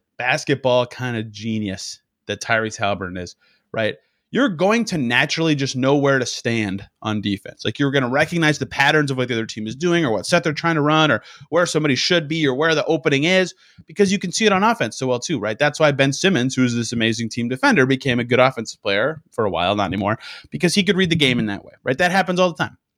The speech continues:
Guys who are geniuses on one end become better at the other. That happened with Sabonis with the Pacers, right? And so I, Halliburton is a good team defender. That's how he gets a lot of his steals. That's how he knows where to be. But his on-ball defense needs work. Hundred percent,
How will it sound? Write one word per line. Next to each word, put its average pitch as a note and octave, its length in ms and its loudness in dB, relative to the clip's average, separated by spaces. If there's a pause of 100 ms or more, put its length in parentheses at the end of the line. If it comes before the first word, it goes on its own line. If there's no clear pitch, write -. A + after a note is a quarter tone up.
(920)
Guys C#3+ 220 2
who D3 80 0
are A#2 200 0 (140)
geniuses F3 580 2
on C#3+ 160 2
one A#2+ 180 2
end A2 320 -2
become A#2 260 -4
better G#2+ 160 2
at G2 40 -4
the G#2 80 -4
other. - 160 -8
That A2+ 80 -2
happened G3+ 220 2
with G3+ 100 2
Sabonis G3 360 2
with A2+ 120 -6
the - 60 -20
Pacers, - 320 -4
right? G2+ 200 0 (1000)
And C#3 160 0
so D#3 120 2
I, E3 300 2
Halliburton G#3 400 2
is G3+ 100 0
a G3+ 40 -4
good F#3 140 -4
team G3+ 140 0
defender. D3 240 -2
That's F2+ 100 -10
how C#3 100 4
he C#3+ 60 4
gets C#3+ 160 2
a D3+ 40 0
lot C#3+ 120 4
of C3 60 0
his B2 100 -4
steals. D3+ 320 2
That's - 100 -12
how C3+ 80 4
he B2+ 60 2
knows C3 180 2
where A#2+ 100 2
to A#2 80 0
be. A#2 260 0 (240)
But B2+ 100 -4
his - 120 -10
on-ball F3+ 320 2
defense D3 400 -2
needs B2+ 160 -4
work. G2 320 -12
Hundred F#3+ 600 2
percent, B2+ 540 2